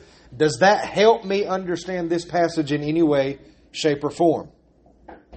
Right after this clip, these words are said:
So consider the preeminence of Christ, and also consider the sinfulness of man.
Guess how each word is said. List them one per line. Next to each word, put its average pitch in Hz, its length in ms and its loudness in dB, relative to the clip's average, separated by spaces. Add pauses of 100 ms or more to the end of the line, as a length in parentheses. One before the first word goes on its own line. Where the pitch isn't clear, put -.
(460)
So 170 160 0
consider 196 440 4
the 196 120 -2
preeminence 185 480 -4
of 160 100 -10
Christ, 147 540 -4 (580)
and 151 200 -2
also 214 480 8
consider 185 560 2
the 147 100 0
sinfulness 175 580 -4
of 135 140 -8
man. 113 280 -10